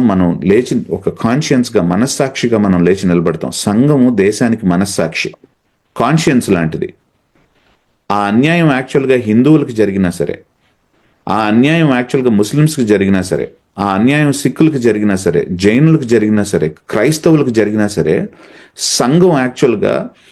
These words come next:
లీడర్స్‌కి ఎత్తి పట్టుకొని చూపించాలి. ప్రభువులకు ప్రభువు, రాజులకు రాజు, నీతికి కర్త, నీతి సూర్యుడు ఈ నీతిని ఇస్తున్నప్పుడు మీరెందుకు నీతి మీరుతున్నారు అనేటువంటిది ఎత్తిపట్టి చూపించాల్సినటువంటి అవసరం ఉంది.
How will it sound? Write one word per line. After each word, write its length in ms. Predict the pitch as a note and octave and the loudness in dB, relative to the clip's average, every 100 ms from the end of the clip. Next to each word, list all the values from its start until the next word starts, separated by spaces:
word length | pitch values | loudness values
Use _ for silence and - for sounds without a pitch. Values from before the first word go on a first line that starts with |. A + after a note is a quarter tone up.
| - F2+ G2 | -6 0 2
లీడర్స్‌కి 460 | B2+ D#3+ E3 - B2+ | 4 2 2 0 -2
ఎత్తి 180 | A#2+ - | 0 0
పట్టుకొని 380 | C3 - B2 | -2 0 -2
చూపించాలి. 600 | A2+ A2 G#2+ G2 F#2 E2 - - - _ _ - | 0 0 0 0 0 0 -2 -6 -20 _ _ -2
ప్రభువులకు 480 | G#2+ B2+ E3 D#3+ C3+ | 0 4 4 2 2
ప్రభువు, 440 | A2 F#2+ A2 C3+ E3 - _ _ _ | 0 2 2 2 0 -6 _ _ _
రాజులకు 580 | F2 G2 D3 D#3+ D#3 - | -2 0 2 2 2 0
రాజు, 400 | F2+ E2 E2 A2 A3+ - _ _ - | 0 0 -2 -4 -6 -10 _ _ -4
నీతికి 580 | F2+ G2 C#3+ F3+ E3 C3 | 2 4 2 0 -2 -2
కర్త, 360 | - F2 - G2+ | -2 -4 -4 -2
నీతి 320 | G2+ G#2+ D#3 F3 | 2 0 0 -2
సూర్యుడు 500 | E3 C3 G2 D#2+ - - - - _ | 0 0 0 0 0 -2 -10 -20 _
ఈ 120 | F#2 C#3+ | 0 2
నీతిని 360 | E3+ D#3+ E3 D#3 | 4 2 2 2
ఇస్తున్నప్పుడు 560 | B2 A#2+ G2 E2 E2 E2+ | 0 0 0 0 0 0
మీరెందుకు 540 | G#2 G#2+ G#2 A2 D#3+ D3 | 2 2 2 2 0 2
నీతి 280 | A#2+ B2+ C3 | 0 0 0
మీరుతున్నారు 560 | A#2+ G#2+ A2+ G2+ G2 | 0 0 -2 0 2
అనేటువంటిది 580 | G2 F#2+ F#2+ F#2+ F#2+ C3 | 2 0 0 -2 -2 0
ఎత్తిపట్టి 400 | A#2 D#3+ D3 C#3 | 0 0 -2 -2
చూపించాల్సినటువంటి 960 | A#2+ B2+ B2 A#2+ A2 F#2+ F#2+ F2 F2 E2 | -2 0 0 0 -2 -2 -4 -2 -2 0
అవసరం 300 | E2 F#2 D#2+ | 0 0 -2
ఉంది. 220 | B1+ A#1+ | -2 -8